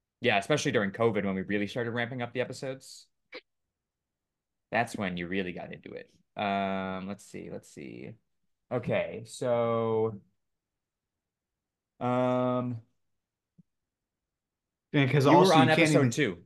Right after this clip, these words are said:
Speaker 1: The second episode uploaded January twenty-sixth, twenty eighteen, uh, titled I Moved to Florida, back when I was titling them about me, not just about us. Um, so you were in the fir-, the second episode.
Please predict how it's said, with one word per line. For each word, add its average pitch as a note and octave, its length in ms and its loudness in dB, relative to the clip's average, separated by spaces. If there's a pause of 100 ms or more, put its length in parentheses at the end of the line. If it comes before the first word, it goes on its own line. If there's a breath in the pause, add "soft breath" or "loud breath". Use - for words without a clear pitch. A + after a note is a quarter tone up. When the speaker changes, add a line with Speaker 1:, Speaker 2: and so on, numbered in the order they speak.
Speaker 1:
The A2+ 180 0
second D3 340 0
episode B2 640 0
uploaded A#2 540 0
January B2+ 360 0
twenty-sixth, C3 480 -8
twenty A#2 180 -4
eighteen, G#2 640 -6
uh, G2+ 280 2
titled A2 420 0
I A2 180 2
Moved A2 220 -2
to G#2 60 -8
Florida, F2+ 360 0
back G2+ 200 2
when G#2 80 -2
I G2+ 60 2
was G2 320 -4 (220)
titling A2 400 0
them G#2 160 2
about G2+ 340 2
me, G#2+ 300 -2
not G#2 200 0
just G2+ 200 -8
about F#2+ 320 2
us. G2+ 400 0 (500)
Um, F#2+ 540 2 (380)
so G#2+ 460 -2 (240)
you B2 180 -2
were B2+ 100 2
in A#2 80 -2
the A2+ 80 -4
fir-, A#2+ 280 -2
the A#2+ 120 -8
second B2+ 260 -2
episode. - 400 -8